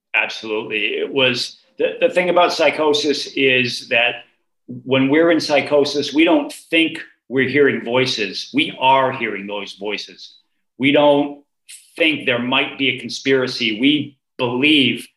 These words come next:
that there are conspiracies against us. I used to tear apart my electronics looking for hidden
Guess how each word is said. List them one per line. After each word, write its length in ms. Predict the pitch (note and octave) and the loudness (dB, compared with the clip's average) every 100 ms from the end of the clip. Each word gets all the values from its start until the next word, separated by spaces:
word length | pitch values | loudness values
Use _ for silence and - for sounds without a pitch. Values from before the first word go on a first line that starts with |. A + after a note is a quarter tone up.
| _ _ - | _ _ -4
that 180 | A2+ | -2
there 220 | A#2+ A#2 A#2 | 0 0 2
are 240 | C3+ C3+ | 2 2
conspiracies 840 | - A2+ - B2+ B2 A#2 A2+ G#2 | 0 -8 -2 0 0 -2 -4 -6
against 460 | G2 - A#2 A2+ - | -6 -4 -2 -2 -4
us. 240 | G2+ - A2 | -6 -6 -4
I 120 | B2 | -2
used 480 | A#2+ B2 C3+ - B2+ | 0 2 2 0 -2
to 220 | G#2+ - - _ _ _ - | -4 -4 -12 _ _ _ -8
tear 220 | D#3 D#3 | 0 2
apart 380 | D3 D3 D3 D3 | 2 2 2 2
my 200 | B2+ B2 | 0 0
electronics 920 | C3+ C#3+ C#3 C3 - C#3 C3 C3 - C3+ | 0 0 0 0 0 2 2 0 -2 -2
looking 300 | C3+ C3 B2+ | -2 -2 -4
for 480 | - A#2+ A#2 A#2 | -4 -2 0 2
hidden 720 | A#2 - C3+ B2 C3 B2 B2 | 2 0 0 0 0 0 0